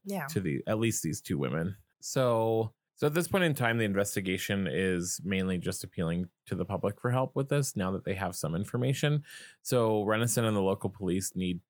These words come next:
Speaker 2: uh, to talk to anyone who can provide potential information.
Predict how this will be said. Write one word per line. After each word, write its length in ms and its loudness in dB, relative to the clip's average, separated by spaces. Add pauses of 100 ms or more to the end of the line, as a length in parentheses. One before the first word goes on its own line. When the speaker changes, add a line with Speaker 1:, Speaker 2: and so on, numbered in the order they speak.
(380)
Speaker 2:
uh, 260 2
to 120 -12
talk 320 -2
to 160 -8
anyone 400 0
who 140 -4
can 200 -6
provide 640 0 (120)
potential 420 -2
information. 720 2